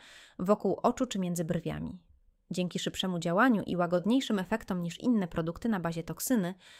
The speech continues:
zdobywa coraz większą popularność wśród osób dążących do odmłodzenia wyglądu bez użycia chirurgii.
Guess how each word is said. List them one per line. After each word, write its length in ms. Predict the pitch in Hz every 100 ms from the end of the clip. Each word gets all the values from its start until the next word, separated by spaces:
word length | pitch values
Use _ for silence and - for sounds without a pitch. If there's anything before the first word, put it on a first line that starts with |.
| - _
zdobywa 420 | 175 170 196 262
coraz 280 | 247 220 202
większą 320 | 190 202 190
popularność 640 | 175 170 170 185 226 226 -
wśród 320 | - - 170
osób 300 | - 185 180
dążących 520 | 170 170 180 208 208
do 120 | 185 -
odmłodzenia 520 | 170 170 170 220 208
wyglądu 420 | 170 180 185 175
bez 200 | 175 262
użycia 380 | - 175 170 165
chirurgii. 640 | - 165 160 160 151 165